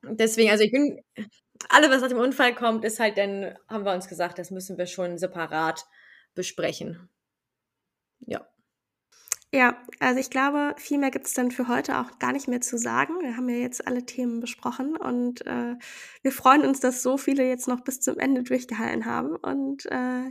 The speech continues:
Speaker 2: ja, vielen Dank, dass ihr uns jede Woche wieder einschaltet. Wir sind da wirklich happy drüber.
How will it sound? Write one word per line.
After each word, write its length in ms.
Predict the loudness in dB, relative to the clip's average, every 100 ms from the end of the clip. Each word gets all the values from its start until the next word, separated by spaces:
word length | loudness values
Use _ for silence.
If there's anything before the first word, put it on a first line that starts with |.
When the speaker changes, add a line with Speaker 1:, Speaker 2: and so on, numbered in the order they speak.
| -4
Speaker 2:
ja, 240 | -2 -2
vielen 300 | 0 2 2
Dank, 320 | 6 6 4 -2
dass 160 | -2
ihr 120 | 0
uns 360 | 0 -4 -8 -10
jede 300 | -4 0 2 2
Woche 240 | 2 2
wieder 260 | 2 2 0
einschaltet. 640 | 0 -2 -2 -2 -4 -6
Wir 80 | -6
sind 200 | -4 -4
da 100 | -4
wirklich 340 | -4 -6 -6
happy 180 | -6 -6
drüber. 400 | -4 -4 -4 -6